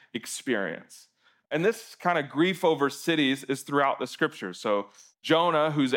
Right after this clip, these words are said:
angry at the city, he's kind of the opposite of Paul. He's like, "L-,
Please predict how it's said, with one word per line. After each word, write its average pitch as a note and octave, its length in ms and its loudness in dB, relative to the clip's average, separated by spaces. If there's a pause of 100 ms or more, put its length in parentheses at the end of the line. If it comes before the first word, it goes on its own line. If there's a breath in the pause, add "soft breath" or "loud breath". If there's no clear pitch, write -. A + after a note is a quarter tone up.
angry C#3 320 2
at A#2+ 100 -4
the B2+ 80 -2
city, B2+ 300 -2
he's C#3+ 140 -4
kind B2 180 -2
of A#2+ 60 0
the A#2+ 80 2
opposite A2 380 0
of G#2+ 100 -6
Paul. A2+ 320 0
He's B2 160 -6
like, A2 280 0
"L-, B2 160 -6